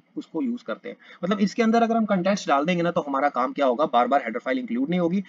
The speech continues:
अगर एक बार हो गई है तो दूसरी बारी को वो उसको entertain नहीं करेगा, ठीक है।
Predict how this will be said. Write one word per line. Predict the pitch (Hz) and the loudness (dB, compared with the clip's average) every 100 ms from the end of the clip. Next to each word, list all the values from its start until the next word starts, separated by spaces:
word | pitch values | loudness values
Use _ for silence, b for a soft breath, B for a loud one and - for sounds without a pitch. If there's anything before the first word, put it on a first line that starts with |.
| B | B
अगर | 139 151 | -2 0
एक | 147 | 4
बार | 170 | 4
हो | 156 | 4
गई | 151 170 | 4 2
है | |
तो | 175 | 2
दूसरी | 139 143 139 | -4 -2 0
बारी | 135 | 0
को | 127 | 0
वो | 139 | -4
उसको | 127 196 240 240 | -4 -2 -2 -4
entertain | 247 131 127 131 | -6 -4 -4 -4
नहीं | 120 | -6
करेगा, | 104 - 104 104 _ | -6 -10 -10 -16 _
ठीक | 160 | 2
है। | 202 | 2